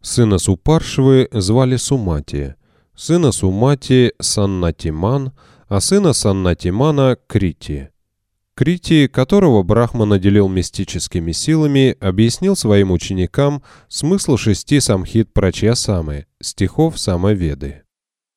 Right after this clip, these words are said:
Нипа был сыном Крити, Удграютха был сыном Нипы, Кшемья — сыном Удграютхи,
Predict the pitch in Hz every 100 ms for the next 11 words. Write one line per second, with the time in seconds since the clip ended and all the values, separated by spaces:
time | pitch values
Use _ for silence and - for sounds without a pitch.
0 | _ _ _ _ _ _ _ _ _ _
1 | _ 104 117 170 - 151 147 113 143 196
2 | - - 131 120 - 98 85 - 82 76
3 | 73 - _ _ _ _ 101 95 87 95
4 | 92 113 170 - 147 131 110 107 185 -
5 | 123 101 90 98 156 - 147 143 135 _
6 | _ _ _ - - 180 180 160 131 101
7 | - 113 104 98 110 95 87 90 90 135
8 | - - 135 120